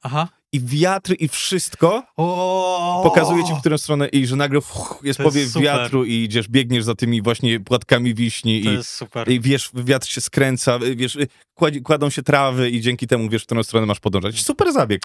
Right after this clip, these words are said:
Speaker 1: Super zabieg.
Speaker 2: Bomba.
Speaker 1: E, jest krwawy ten serial Niebieskooki Samuraj.
Speaker 2: To dobrze.
Speaker 1: I to
Speaker 2: No bo
Speaker 1: bardzo
Speaker 2: dlaczego
Speaker 1: krwawy.
Speaker 2: miałby nie być krwawy?
Speaker 1: Już w chyba pierwszym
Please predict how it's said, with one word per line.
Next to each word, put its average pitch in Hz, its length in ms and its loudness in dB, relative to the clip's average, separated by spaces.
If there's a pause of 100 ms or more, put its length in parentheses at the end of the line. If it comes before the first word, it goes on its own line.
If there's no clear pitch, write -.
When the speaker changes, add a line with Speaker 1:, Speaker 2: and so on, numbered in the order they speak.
(120)
Speaker 1:
Super 160 320 -6
zabieg. 147 180 -2
Speaker 2:
Bomba. 107 200 2 (360)
Speaker 1:
E, 156 300 -2 (680)
jest 226 220 0
krwawy 170 460 2
ten 135 220 -4
serial 131 460 -4 (100)
Niebieskooki 127 540 -6
Samuraj. 120 320 -2
Speaker 2:
To 165 80 6
dobrze. 101 340 0
Speaker 1:
I - 60 -4
to - 100 2
Speaker 2:
No 127 40 4
bo 190 100 6
Speaker 1:
bardzo 165 200 2
Speaker 2:
dlaczego 143 260 2
Speaker 1:
krwawy. 131 120 4
Speaker 2:
miałby 120 160 2
nie 113 120 2
być 95 160 -6
krwawy? - 360 -2
Speaker 1:
Już - 260 -2
w 165 300 -2
chyba 160 320 -2
pierwszym 214 760 -2